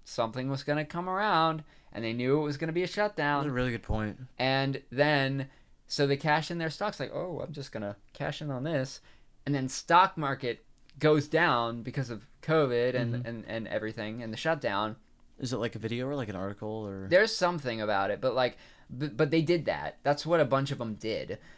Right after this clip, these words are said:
Speaker 1: And
Speaker 2: It's
Speaker 1: then
Speaker 2: horrible and sad.
Speaker 1: Yeah, it's,
Speaker 2: Screw
Speaker 1: it's,
Speaker 2: over
Speaker 1: it
Speaker 2: that,
Speaker 1: is,
Speaker 2: yeah.
Speaker 1: yeah, and
Speaker 2: Not
Speaker 1: that's,
Speaker 2: legal.
Speaker 1: that's should show you in itself where their priorities lie. They only care about themselves. If they didn't, they would've, they would've let, they would've said, like,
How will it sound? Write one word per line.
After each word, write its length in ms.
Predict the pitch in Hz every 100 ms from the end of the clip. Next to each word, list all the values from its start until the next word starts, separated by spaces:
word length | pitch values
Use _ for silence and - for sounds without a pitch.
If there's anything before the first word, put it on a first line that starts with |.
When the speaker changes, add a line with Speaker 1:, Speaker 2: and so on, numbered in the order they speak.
| - -
Speaker 1:
And 180 | 127 131
Speaker 2:
It's 80 | 131
Speaker 1:
then 200 | 123 120
Speaker 2:
horrible 280 | 104 101 98
and 100 | 95
sad. 460 | - 92 95 101 110 -
Speaker 1:
Yeah, 400 | 160 208 247 110 -
it's, 280 | 147 -
Speaker 2:
Screw 100 | -
Speaker 1:
it's, 100 | 165
Speaker 2:
over 300 | 117 107 107
Speaker 1:
it 80 | 104 - - -
Speaker 2:
that, 180 | 190
Speaker 1:
is, 320 | 262 247 165 190
Speaker 2:
yeah. 160 | 92 98 -
Speaker 1:
yeah, 400 | - 190 285 113 -
and 140 | 175 196
Speaker 2:
Not 60 |
Speaker 1:
that's, 180 | 285 294
Speaker 2:
legal. 140 | 214 151
Speaker 1:
that's 380 | 269 302 - - - -
should 260 | - - 190
show 240 | - 233 214
you 200 | 196 180
in 60 | 170
itself 540 | - - 143 110 -
where 160 | 135 143
their 120 | 131
priorities 540 | 135 123 110 98 -
lie. 240 | 82 53 - -
They 120 | 196
only 180 | 240 220
care 160 | - 139
about 180 | 107 95
themselves. 420 | 98 - - - - -
If 120 | 208
they 140 | 247
didn't, 400 | 180 151 175 180 - -
they 100 | 151
would've, 260 | 165 151 - -
they 120 | 151
would've 280 | 196 180 131
let, 400 | 127 143 151 - _ - - -
they 100 | 151
would've 240 | 170 190 -
said, 380 | 170 127 113 - _ - - _
like, 460 | - 120 110 - -